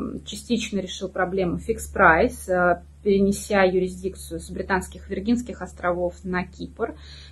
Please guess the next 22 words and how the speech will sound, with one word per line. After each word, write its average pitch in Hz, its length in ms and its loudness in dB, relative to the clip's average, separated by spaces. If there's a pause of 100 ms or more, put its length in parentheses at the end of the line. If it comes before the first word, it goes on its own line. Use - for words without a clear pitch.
И 311 240 6
я 262 140 8
думаю, 247 280 8
что 214 200 -2
аналогичное 196 640 2
решение 240 500 2
будет 185 440 -6 (180)
по, 185 300 2 (340)
а, 175 260 -4
распискам 185 560 -4
икс - 300 -8
пять. - 240 -6
То - 60 -14
есть - 60 -14
каким-то 220 400 4
образом 262 760 6
компания 214 560 4
найдет 180 420 -2
выход 196 300 -12
из 175 120 -12
этой 180 160 -14
ситуации. - 720 -14